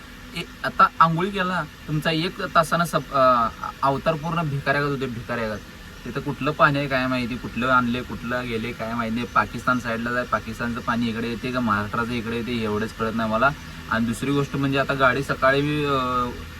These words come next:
आंघोळी केले गेले आणि जरा झोपलेलो, त्यामुळे अवतार आणि बघितला आणि आलो गाडी भरायला. आणि मेन म्हणजे कालचं जेवण राहिलेलं ते जरा खाल्लो मस्तपैकी.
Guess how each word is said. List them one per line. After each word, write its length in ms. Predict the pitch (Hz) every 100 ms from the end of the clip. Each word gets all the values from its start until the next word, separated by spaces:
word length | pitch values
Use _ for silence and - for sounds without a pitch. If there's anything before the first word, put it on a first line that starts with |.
| -
आंघोळी 220 | 117 120
केले 260 | 135 139 135
गेले 140 | 143
आणि 180 | 143 139
जरा 160 | 147 151
झोपलेलो, 420 | 143 135 131 135
त्यामुळे 360 | 131 127 127
अवतार 320 | 123 117 104 131
आणि 200 | 123 156
बघितला 380 | 160 156 151
आणि 200 | 151 131
आलो 300 | 139 139 135
गाडी 200 | 139 123
भरायला. 460 | 123 120 131 143 160 - - - -
आणि 480 | 113 127 135 139 139
मेन 180 | 135 139
म्हणजे 300 | 151 147 139
कालचं 340 | 139 135 113
जेवण 320 | 135 139 139 139
राहिलेलं 460 | 135 123 131 131
ते 500 | 151 - - 131 127
जरा 280 | 120 127 127
खाल्लो 360 | 123 135 117 127
मस्तपैकी. 560 | 127 - 123 120 127